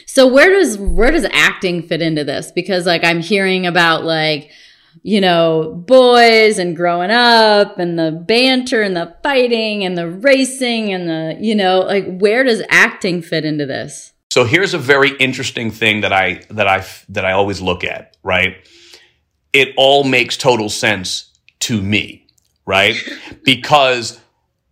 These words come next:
Speaker 2: acting is the only job, right, where truly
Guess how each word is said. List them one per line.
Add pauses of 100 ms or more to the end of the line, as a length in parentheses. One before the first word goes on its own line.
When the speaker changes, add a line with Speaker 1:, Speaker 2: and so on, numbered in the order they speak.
(300)
Speaker 2:
acting
is
the
only (480)
job, (880)
right, (360)
where
truly